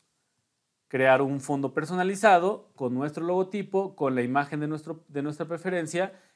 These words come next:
y podemos jugar con tantas imágenes, tantos fondos como queramos.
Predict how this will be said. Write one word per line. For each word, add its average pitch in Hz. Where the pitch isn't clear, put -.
y 185
podemos 139
jugar 139
con 113
tantas 131
imágenes, 127
tantos 120
fondos 120
como 107
queramos. -